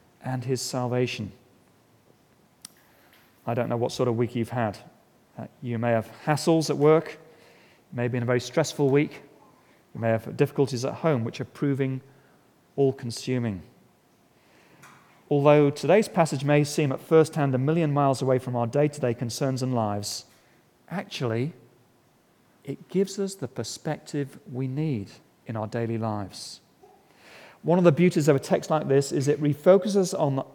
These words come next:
us on the big canvas of life. It reminds us of what ultimately matters in the midst of the work projects and the traffic jams and the pressures of daily life.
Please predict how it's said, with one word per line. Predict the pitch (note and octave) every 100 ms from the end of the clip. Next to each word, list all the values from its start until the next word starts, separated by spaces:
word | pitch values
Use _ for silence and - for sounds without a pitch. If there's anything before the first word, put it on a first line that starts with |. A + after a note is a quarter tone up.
| -
us | D3 D3
on | D3
the | C3
big | A2+ F3 G3 F#3+ -
canvas | - D#3+ D#3 D3 D3 -
of | D3
life. | C#3+ D3+ D3+ A2+ - - - _ _ _ _ _ _ - - - - _ -
It | D#3
reminds | D#3 C3+ D3+ F#3+ G#3 G#3+
us | G#3+ G3+
of | - C#3
what | B2 D3
ultimately | - E3+ - A3
matters | E3+ A2+ - A2+
in | C3+
the | A#2+
midst | C3 B3+ -
of | B2+ G#2+
the |
work | A2 C3 E3+ - -
projects | E3+ D3+ E3+ - -
and | C3
the | A#2
traffic | - D3+ F#3 D#3
jams | D#3 D3 D3 C#3+
and | B2
the |
pressures | A2+ - D3+ - D3 C#3+ - - _
of | - A2
daily | - A#2+ B2 B2 B2 A#2+ - _ _ _ _ -
life. | A2+ G#2+ F2 - -